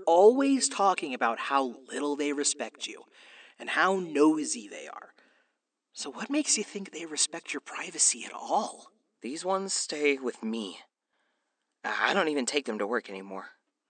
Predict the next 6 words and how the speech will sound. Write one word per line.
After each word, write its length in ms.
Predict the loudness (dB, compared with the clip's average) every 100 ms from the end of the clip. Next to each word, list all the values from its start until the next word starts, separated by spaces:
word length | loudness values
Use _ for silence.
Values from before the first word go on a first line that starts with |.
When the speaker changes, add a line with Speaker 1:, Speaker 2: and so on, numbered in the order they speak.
| -18 -8
Speaker 1:
Okay. 400 | 2 4 4 0 -16 -20 _ _ _ _ _ _ _ 6
Who 180 | 8 8
gave 240 | 6 4
it 140 | 0
to 100 | -2
you? 140 | -2